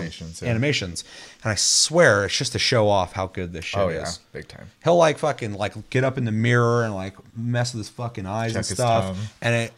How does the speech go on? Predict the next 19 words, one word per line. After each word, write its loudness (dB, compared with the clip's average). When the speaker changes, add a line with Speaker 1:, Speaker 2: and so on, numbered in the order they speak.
Speaker 2:
and, 0
like, 0
yeah, 0
he'll, -4
like, -6
open -4
his -6
mouth. -2
You -6
can -8
see -6
down -6
his -6
throat -10
in -8
detail. -2
And, -4
like, -4
um, -2